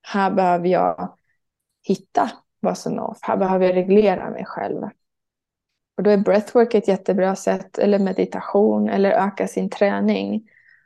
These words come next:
För att kroppen ska göra sig av med framförallt stresshormoner.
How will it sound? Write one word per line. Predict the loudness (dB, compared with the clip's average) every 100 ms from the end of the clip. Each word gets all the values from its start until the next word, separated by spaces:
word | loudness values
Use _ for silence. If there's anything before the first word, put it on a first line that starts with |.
| _ -4
För |
att | -4 -4
kroppen | -2 0 0 -2 -2
ska | 2 2
göra | 4 2
sig | 0 0
av | 2 4 2 2
med | -4 -2
framförallt | -4 -2 -2 -2
stresshormoner. | -2 -2 0 -2 2 2 0 -4 -2 -2